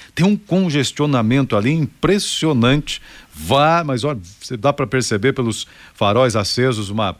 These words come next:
pequena cerração, inclusive, muita fila naquele ponto da quatro quatro cinco.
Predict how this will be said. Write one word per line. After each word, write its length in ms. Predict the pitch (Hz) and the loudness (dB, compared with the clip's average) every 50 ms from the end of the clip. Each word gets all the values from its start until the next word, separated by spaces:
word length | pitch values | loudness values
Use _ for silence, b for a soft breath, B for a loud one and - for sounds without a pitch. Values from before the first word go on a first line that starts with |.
| _ _ _ _ _ _ - | _ _ _ _ _ _ -8
pequena 420 | 120 98 - - 139 143 135 110 | -8 -6 -2 -2 0 0 0 0
cerração, 480 | 104 - 113 104 104 95 - - 120 113 | -2 -2 -2 -2 -2 -2 -2 -2 -2 -2
inclusive, 460 | 110 110 104 98 98 131 156 151 B B B B B B - | -2 -2 -2 -2 0 0 0 -2 B B B B B B -8
muita 600 | 117 127 131 131 135 151 165 180 156 156 131 113 | -6 -2 0 2 4 4 4 4 2 2 0 0
fila 280 | - - 127 131 135 | 0 0 0 2 2
naquele 340 | 135 131 113 - 131 120 113 | 2 0 0 -2 -2 -4 -4
ponto 260 | 113 - 123 123 - | -2 -2 -2 -2 0
da 100 | - 107 | 0 -2
quatro 320 | - - 123 113 110 - 101 | 0 2 2 2 2 0 0
quatro 280 | - 110 107 - 104 95 | 0 0 2 2 0 -2
cinco. 340 | - - 82 71 - - | -2 -4 -6 -8 -10 -14